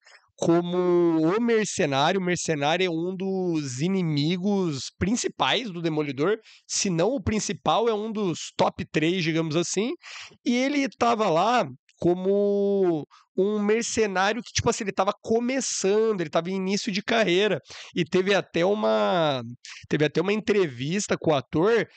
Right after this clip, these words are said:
dizendo que a Netflix não tinha grana ali pra botar os efeitos especiais. Então, eles fizeram no início da carreira, e aí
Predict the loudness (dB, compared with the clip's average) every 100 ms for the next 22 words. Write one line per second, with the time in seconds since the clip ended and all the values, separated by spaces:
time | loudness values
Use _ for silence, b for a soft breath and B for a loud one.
0 | b -2 0 2 0 0 0 -2 -4 -4
1 | -4 -2 0 0 0 -2 -2 0 0 0
2 | 0 -2 -4 -6 -2 -2 0 2 2 0
3 | 0 0 0 2 2 2 0 0 -2 -4
4 | -2 -2 0 2 2 2 -2 -6 -2 0
5 | 2 2 -2 -8 B B -2 -2 -2 -2
6 | 0 2 2 0 0 2 2 0 -2 0
7 | 0 2 2 2 0 -2 -12 B B 0
8 | 2 2 0 -2